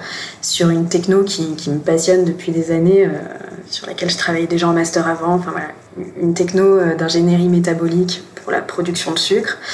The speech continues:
Euh, pendant ma thèse, j'étais sur une toute autre application. Et puis, en fait, à la fin de ma thèse, euh, un, un chercheur avec lequel j'avais déjà travaillé est venu me chercher, il m'a dit, « Écoute, moi, j'ai un postdoc à te proposer. »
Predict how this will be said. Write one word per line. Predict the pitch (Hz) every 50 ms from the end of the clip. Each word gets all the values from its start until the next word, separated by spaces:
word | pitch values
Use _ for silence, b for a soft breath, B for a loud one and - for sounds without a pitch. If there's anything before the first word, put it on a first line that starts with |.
| B B B B B B B B B B - - - _ -
Euh, | 196 190 370 359 175
pendant | 190 370 392
ma | 392 - 403
thèse, | 392 311 320 277
j'étais | 233 202 - 190
sur | 175 175 170
une | 170 165
toute | 170 214 202 233
autre | 226 233 233
application. | 214 - - 202 - 202 190 - - 233 285 392 - - - - - - -
Et | 214 190 185
puis, | 180 - - 190
en | 180 180
fait, | 180 220 -
à | 233
la | 190 175 175
fin | 190 202
de | 196
ma | 185 180 175
thèse, | 180 214 254 294 294 269 220
euh, | 185 175 170 165 165 160 160 160 160 160 156 - - - - - - - -
un, | -
un |
chercheur | - - 175 185 185 190 190 185 - - - - - -
avec | - 170 151 - -
lequel | 175 175 190 185
j'avais | 190 180 180
déjà | 175 170 180 175
travaillé | - - 175 170 170 175 214 285 302
est |
venu | 269 220 196
me | 180
chercher, | 180 - 165 165 - - 190
il | 220 262
m'a | 247 202
dit, « | 180 170 170
Écoute, | 170 170 - - - -
moi, | 208 208
j'ai | 202
un | 190 175
postdoc | 170 190 208 214 233 220 226
à | 202
te | 196
proposer. » | - 202 190 185 190 175 175 202 269